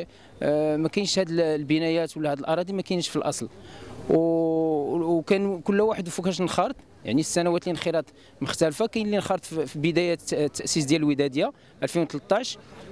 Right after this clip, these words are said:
وكانوا كيوعدوهم قال لهم في ألفين وثمنطاش ولا ألفين وسبعطاش غيكون تسليم.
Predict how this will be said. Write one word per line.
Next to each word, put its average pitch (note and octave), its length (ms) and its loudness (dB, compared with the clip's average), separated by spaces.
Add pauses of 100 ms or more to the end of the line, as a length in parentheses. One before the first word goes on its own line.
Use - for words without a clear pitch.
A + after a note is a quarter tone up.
(120)
وكانوا G#3 260 2
كيوعدوهم F#3+ 640 2
قال F3+ 140 0
لهم F#3 120 -2
في E3+ 260 -4
ألفين F#3 240 -2
وثمنطاش E3 600 0
ولا D3+ 180 2
ألفين D#3 160 -2
وسبعطاش D3+ 480 -2
غيكون F#3 300 -2
تسليم. A#3 340 0